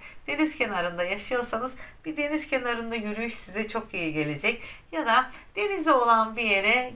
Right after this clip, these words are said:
gidebilirsiniz. Çok da mutlu olacağınızı söyleyebilirim. Uzaklardan bir yerden haber geliyor. Bir aile durumunuz olabilir. Ailenizden kalan bir miras olabilir.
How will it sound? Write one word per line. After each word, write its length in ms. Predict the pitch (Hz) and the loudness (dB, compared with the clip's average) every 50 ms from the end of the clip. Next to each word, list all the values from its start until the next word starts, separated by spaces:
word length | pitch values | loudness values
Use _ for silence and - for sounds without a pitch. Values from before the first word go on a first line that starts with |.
| - | -10
gidebilirsiniz. 920 | - 196 190 202 208 202 196 180 185 185 180 - - - 175 196 208 208 - | -8 -4 -2 -2 -2 -2 -2 -4 -6 -6 -6 -6 -8 -8 -8 -8 -8 -6 -6
Çok 260 | - 214 208 - - | -6 -6 -6 -4 -4
da 120 | 202 190 | -4 -4
mutlu 300 | 175 170 165 - - 196 | -4 -6 -10 -8 -4 -2
olacağınızı 600 | 180 165 160 156 147 165 156 156 156 170 196 - - | -2 -2 -2 -2 0 2 2 2 2 0 -4 -6 -4
söyleyebilirim. 800 | - 143 147 143 139 143 139 139 139 139 131 135 131 127 117 - - - - - - - - - - - | -4 -4 -4 -4 -6 -6 -6 -6 -8 -8 -8 -8 -6 -6 -6 -8 -8 -10 -12 -14 -14 -16 -16 -16 -12 -6
Uzaklardan 960 | 226 233 311 320 311 311 330 330 320 320 311 311 311 311 320 330 330 320 302 | 2 6 8 8 6 6 6 8 10 10 10 10 10 10 10 10 8 4 2
bir 60 | 262 254 | 2 6
yerden 560 | 254 254 254 247 247 240 233 247 277 285 262 | 8 10 10 10 10 8 8 8 8 6 6
haber 460 | 220 220 208 202 220 220 240 240 240 | 8 8 10 12 12 12 12 12 10
geliyor. 560 | 220 214 214 208 190 180 175 175 202 220 - - - - - - - - | 6 2 -2 -2 0 2 4 6 6 4 4 0 -10 -16 -20 -18 -12 -10
Bir 180 | 262 - - - | -10 -10 -4 0
aile 480 | - 240 254 262 262 262 285 285 254 214 | 2 2 2 2 0 0 -2 -2 -2 -4
durumunuz 540 | 220 233 226 220 214 220 220 220 226 220 | -4 -4 -4 -2 -2 -4 -4 -6 -6 -6
olabilir. 540 | - - 208 208 214 208 202 208 208 226 220 - - | -4 -2 0 2 2 0 0 -2 -4 -4 -4 -2 0
Ailenizden 680 | 190 196 208 208 208 208 208 202 - - 220 214 208 | 0 0 0 0 -2 -2 -4 -4 -2 -2 -2 -2 -2
kalan 340 | 208 - 202 202 196 196 190 | -2 0 2 4 4 4 2
bir 100 | 202 196 | 0 -6
miras 480 | 190 190 190 196 196 202 202 202 - 196 | -6 -6 -2 2 4 4 4 4 0 -2
olabilir. 520 | 175 170 165 160 170 180 214 226 - - | 0 0 0 0 -2 -2 -4 -4 -4 -8